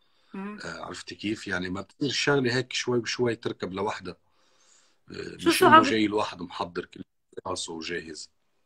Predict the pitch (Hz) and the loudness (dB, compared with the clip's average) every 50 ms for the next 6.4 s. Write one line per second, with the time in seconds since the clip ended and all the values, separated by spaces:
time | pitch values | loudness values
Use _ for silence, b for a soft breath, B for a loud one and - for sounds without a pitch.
0 | _ _ - - - B B B B - - 320 311 - 349 320 285 311 320 262 | _ _ -12 -12 -12 B B B B -14 -10 -10 -6 -2 -2 0 0 0 0 0
1 | 262 254 - 220 220 214 185 196 214 214 208 190 - - - _ _ _ _ - | -2 -4 -4 -6 -6 -6 -4 -4 -4 -2 -4 -4 -8 -12 -20 _ _ _ _ -14
2 | 190 180 180 190 190 185 180 175 - _ _ _ _ _ _ _ _ _ _ _ | -12 -12 -10 -8 -10 -10 -10 -14 -18 _ _ _ _ _ _ _ _ _ _ _
3 | _ _ _ _ _ _ _ _ _ _ _ _ _ _ _ _ - 120 104 85 | _ _ _ _ _ _ _ _ _ _ _ _ _ _ _ _ -2 -2 -2 -2
4 | 73 - - - 117 110 127 165 160 160 - - 143 143 - - 147 156 151 - | -4 -12 -10 -8 -6 -2 -2 0 0 0 0 0 -2 -2 0 2 2 2 2 2
5 | - 139 135 131 131 117 92 90 87 76 71 - _ _ _ _ _ _ _ _ | 0 0 2 2 2 2 0 -2 -4 -6 -8 -18 _ _ _ _ _ _ _ _
6 | _ _ _ - 226 208 190 170 | _ _ _ -18 -16 -16 -16 -18